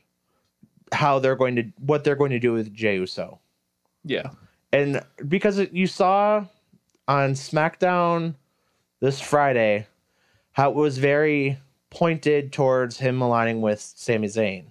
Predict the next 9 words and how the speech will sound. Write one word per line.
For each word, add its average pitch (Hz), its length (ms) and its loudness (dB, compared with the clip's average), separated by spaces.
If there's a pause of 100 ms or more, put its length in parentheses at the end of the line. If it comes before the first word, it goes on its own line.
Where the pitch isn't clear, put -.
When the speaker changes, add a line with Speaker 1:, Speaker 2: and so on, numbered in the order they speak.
Speaker 2:
Mm-hmm. 143 280 -4 (640)
Speaker 1:
But 151 140 4
it 139 200 -2
seems, 185 500 0
you 165 80 0
know, 151 160 2
the, 135 360 2
the 147 100 0
typical 143 840 0